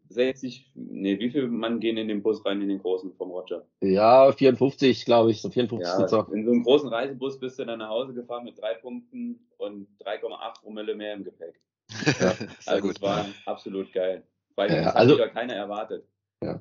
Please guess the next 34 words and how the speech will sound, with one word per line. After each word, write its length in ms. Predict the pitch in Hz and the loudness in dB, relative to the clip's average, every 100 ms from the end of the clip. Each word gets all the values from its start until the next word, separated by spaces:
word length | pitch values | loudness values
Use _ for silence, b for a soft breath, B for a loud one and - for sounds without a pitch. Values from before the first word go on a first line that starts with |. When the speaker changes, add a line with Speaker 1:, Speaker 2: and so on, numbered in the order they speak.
| - | 0
Speaker 2:
also 200 | 98 101 | 4 8
Willingen 320 | 151 196 190 | 10 10 10
im 80 | 170 | 8
Sauerland 560 | 147 156 180 165 165 165 | 8 8 8 8 8 6
ist 180 | 160 | 4
schon, 320 | - 151 151 147 | 4 6 8 8
äh, 440 | 143 135 135 123 - b | 8 8 8 6 0 b
also, 160 | - 139 | 4 6
äh, 580 | - - 117 - 147 - | 6 6 8 10 8 4
vom 260 | - 127 | 2 4
Skispringen 500 | 117 196 - 160 156 | 6 6 8 8 8
kennen 240 | 135 156 165 | 8 8 8
das 160 | 156 | 8
sicherlich 340 | 156 151 139 127 | 8 8 8 8
einige, 480 | 135 139 139 131 - B B | 8 8 8 8 4 B B
Speaker 3:
Ja. 120 | 117 - | -4 4
Speaker 2:
aber 200 | 120 123 | 6 6
das 220 | 131 - | 4 4
ist 180 | - - | 0 4
schon, 560 | 120 113 110 110 110 - 120 120 117 107 113 113 | 4 6 8 6 6 4 4 6 6 6 2 0
äh, 40 | 101 | 4
ja, 240 | 110 113 | 4 4
ich 120 | - 123 | 2 4
will 100 | 123 | 4
nicht 120 | 110 | 6
sagen, 360 | 113 120 117 | 6 8 8
das, 340 | 113 - - - | 6 2 -4 -2
das, 340 | 104 - - | -2 -2 -2
das 160 | - - | 0 4
sauerländische 600 | 110 139 131 127 123 117 | 6 8 8 6 6 4
Mallorca, 560 | 110 113 123 135 127 | 6 6 6 6 6
aber 360 | 123 113 113 110 | 6 6 4 4
<laughs> 1160 | - - - 113 - 190 175 110 - - - _ | 0 0 -2 -6 2 2 2 -2 -10 -18 -20 _
Speaker 1:
Doch. 140 | - | -12